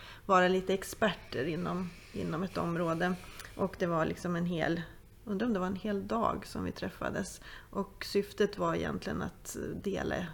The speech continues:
dela liksom tankar kring, kring den här utvecklingen. Eh, och upplägget var så att på slutet av dagen i checkuten egentligen, då skulle vi liksom komma med våra rekommendationer <laughs> utifrån våra olika expertisområden.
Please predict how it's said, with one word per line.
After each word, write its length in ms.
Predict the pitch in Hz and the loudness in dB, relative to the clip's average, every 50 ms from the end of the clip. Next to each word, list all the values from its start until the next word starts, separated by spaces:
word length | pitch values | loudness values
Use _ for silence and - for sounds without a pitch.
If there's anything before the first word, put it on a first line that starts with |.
| - - - - - | -12 -16 -18 -14 -8
dela 280 | - - - 76 76 - - - - - | -4 -4 -2 -2 -2 -2 -4 -4 -4 -6
liksom 380 | - 196 - - - - - 170 - - - - - - - | -8 -8 -8 -6 -6 -6 -8 -8 -12 -16 -18 -16 -16 -16 -12
tankar 420 | - - 185 180 180 - - 156 151 | -6 -4 -2 -2 -2 -2 -2 -2 -2
kring, 380 | - - 190 156 - - - - 190 | -2 -4 -6 -4 -4 -4 -6 -8 -10
kring 200 | - - 190 180 | -10 -8 -6 -4
den 140 | 170 170 175 | -2 -2 -2
här 120 | 180 175 | 0 0
utvecklingen. 760 | 185 185 190 - 226 226 - - - - 131 131 123 175 185 - - - - - - - - - - - - - - | 0 -2 -2 -4 -4 -4 -4 -6 -8 -6 -6 -4 -4 -6 -6 -6 -10 -14 -12 -12 -12 -12 -12 -14 -14 -18 -10 -4 0
Eh, 220 | - 180 160 175 151 | 2 2 4 4 2
och 320 | - - 190 190 180 180 123 - - - - - | 4 4 6 6 6 4 2 -2 -6 -8 -8 -6
upplägget 680 | 82 110 214 202 - - 220 226 233 226 180 180 180 - | 0 0 0 0 0 0 4 6 6 6 6 4 2 2
var 120 | 190 175 185 | 2 2 2
så 180 | - - 185 | 2 2 2
att 240 | 175 175 - - - | 2 2 0 -4 -4
på 100 | - 196 | -4 -4
slutet 680 | 190 - - 233 233 220 208 - - - - - - - | -4 -2 0 4 4 4 4 2 -4 -4 -4 -2 0 0
av 180 | 190 185 185 | 0 2 2
dagen 720 | 185 233 233 226 - 190 185 - - 78 - 185 180 - - | 2 2 4 4 2 2 0 0 0 0 0 0 0 -2 -2
i 100 | - 196 | -2 -2
checkuten 680 | 180 - 202 190 - - 277 269 196 - - - - 151 | -2 -2 -4 -4 0 2 4 4 4 2 0 -2 -2 0
egentligen, 520 | 135 185 196 - 185 185 190 - - 196 - | -2 -2 0 0 0 0 0 -2 -4 -4 -6
då 340 | 202 - 262 254 226 185 190 | -2 2 4 6 6 6 6
skulle 360 | - - - 190 190 190 175 | 4 -2 -2 -2 0 0 0
vi 120 | 180 190 | 0 0
liksom 260 | - 185 185 180 185 | -2 -2 -2 -4 -4
komma 300 | 185 - 202 190 190 185 | -4 -4 -4 -4 -2 -2
med 160 | 185 185 185 190 | -2 -2 -2 -4
våra 340 | 190 185 180 180 180 185 190 190 | -4 -2 -2 -2 -2 -4 -4 -6
rekommendationer 960 | 202 196 - 190 185 190 190 185 - - - 330 311 220 170 175 175 190 214 196 | -6 -6 -4 -4 -2 0 -2 -2 -4 2 6 6 6 6 6 6 6 6 10 10
<laughs> 60 | 254 | 10
utifrån 420 | 233 - 208 185 - - 190 185 | 10 10 6 4 4 4 0 4
våra 180 | 180 185 180 185 | 4 6 6 6
olika 580 | 175 - - 78 - - - - - - 185 | 4 2 0 -2 -2 -4 -10 -12 -4 -4 -2
expertisområden. 1080 | - 185 - - - - - - - - - - - - - - - - - 139 170 202 | -2 -2 -4 -4 -6 -6 -4 -2 -2 -2 -2 -2 -2 -2 -2 -2 -2 -2 0 0 0 0